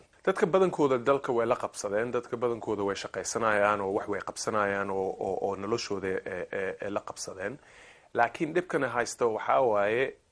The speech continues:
dadka jirada caadiga ah oo adiga korkaada wax kaa gaaro iyo jirada maskaxda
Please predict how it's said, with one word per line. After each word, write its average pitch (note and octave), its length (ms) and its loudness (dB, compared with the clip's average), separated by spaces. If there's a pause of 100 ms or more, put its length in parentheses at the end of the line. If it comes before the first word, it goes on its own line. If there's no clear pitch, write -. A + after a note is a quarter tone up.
(240)
dadka B2+ 520 0 (320)
jirada C3+ 520 4
caadiga A#2+ 560 2
ah A2 60 -6
oo A2 240 0
adiga A#2+ 320 0
korkaada A2+ 460 0
wax A#2+ 200 0
kaa A#2+ 220 2
gaaro F#2 540 -6 (320)
iyo A2+ 180 -6
jirada A#2+ 320 0
maskaxda G#2 640 -2